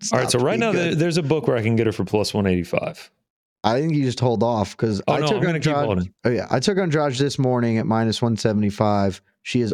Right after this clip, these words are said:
Speaker 2: already minus two hundred from, from that same book. The, the number is continuing to move. And I, I s-, believe that the closer this gets to fight week, more money will,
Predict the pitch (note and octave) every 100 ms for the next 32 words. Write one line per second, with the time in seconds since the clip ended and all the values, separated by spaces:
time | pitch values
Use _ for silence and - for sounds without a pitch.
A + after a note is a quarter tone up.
0 | - A#2 A2+ A2 A2 G2+ G#2 G2 - A2
1 | F2+ F#2+ - G2 - - - F#2 F#2 F2+
2 | - G2 G2 F#2+ F#2+ F#2+ G2 G2 F2+ -
3 | - - - - - G2+ G#2 B2+ A#2+ A2
4 | G2 - G#2 G#2+ G#2+ G#2+ G#2 G#2 G#2 G#2+
5 | G#2+ G#2+ - - - - _ _ - G2+
6 | - - A2+ A2 - - - A2+ C3+ D#3
7 | F#3+ C#3 G#2+ G#2 - _ G#2 G#2 - -
8 | _ B2+ A2+ - A2+ G2 G#2 G2 G#2 G2
9 | - - G2+ - F#2+ G2+ G2+ G2+ G2 G#2
10 | G2 G2 -